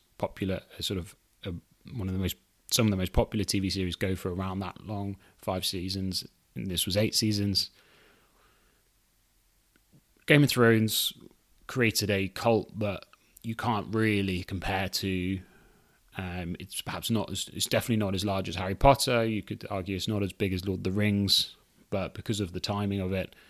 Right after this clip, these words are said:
there was so much more hype around Game of Thrones 'cause of, it was just easier things to spread than Lord of the Rings. I'd still say Lord of the Rings is bigger, without a doubt.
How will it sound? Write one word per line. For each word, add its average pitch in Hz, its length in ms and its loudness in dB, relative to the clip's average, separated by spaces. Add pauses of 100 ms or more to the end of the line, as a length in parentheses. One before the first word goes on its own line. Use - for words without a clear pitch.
(480)
there 104 120 0
was 92 100 2
so 107 80 2
much 78 160 -2
more 98 180 2
hype 104 320 2
around 92 360 0
Game 95 140 -2
of 92 60 -4
Thrones 87 240 -4
'cause 92 200 -2
of, 87 160 -8 (580)
it - 60 -4
was 90 120 -2
just 90 200 2
easier 98 300 2
things 90 340 -2
to - 80 -8
spread 92 560 0
than 82 240 -4 (680)
Lord 90 200 0
of - 20 -10
the 90 100 -2
Rings. 90 240 -2
I'd - 140 -2
still 113 200 4
say 95 220 0
Lord 92 220 0
of - 20 -4
the 92 100 -4
Rings 98 300 0
is - 420 0 (1300)
bigger, 117 380 2 (340)
without 92 280 0
a 85 40 -4
doubt. 104 400 0